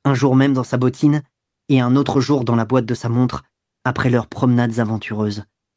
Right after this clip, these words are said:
Puisqu'elle avait des envies qu'il ne pouvait satisfaire dans le moment, n'était-il pas naturel qu'elle les payât plutôt que de s'en priver ? Il tenait compte d'ailleurs de tout ce qu'il recevait ainsi, pour le lui restituer un jour. Un soir,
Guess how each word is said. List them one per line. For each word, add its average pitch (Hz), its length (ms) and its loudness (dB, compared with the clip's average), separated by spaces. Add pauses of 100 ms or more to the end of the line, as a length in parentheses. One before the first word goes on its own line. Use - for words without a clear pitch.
(680)
Puisqu'elle 131 320 2
avait 131 180 2
des 135 200 0
envies 139 320 2
qu'il 127 180 0
ne 117 80 4
pouvait 127 260 0
satisfaire 127 560 -2
dans 117 120 0
le 117 100 2
moment, 135 380 4 (600)
n'était-il 127 500 0
pas 131 140 0
naturel 135 640 -2
qu'elle 120 220 0
les 123 100 2
payât 135 540 0
plutôt 131 340 -2
que 135 100 -2
de 113 100 0
s'en 117 180 -2
priver ? 110 360 -6 (460)
Il 131 220 4
tenait 143 260 4
compte 160 340 -2
d'ailleurs 139 360 0
de 120 100 -4
tout 123 160 -6
ce 131 80 -6
qu'il 127 160 2
recevait 120 520 0
ainsi, 113 420 -8 (460)
pour 127 140 0
le 127 120 4
lui 131 160 2
restituer 131 560 -2
un 117 140 -2
jour. 110 360 -6 (920)
Un 139 100 0
soir, 170 380 0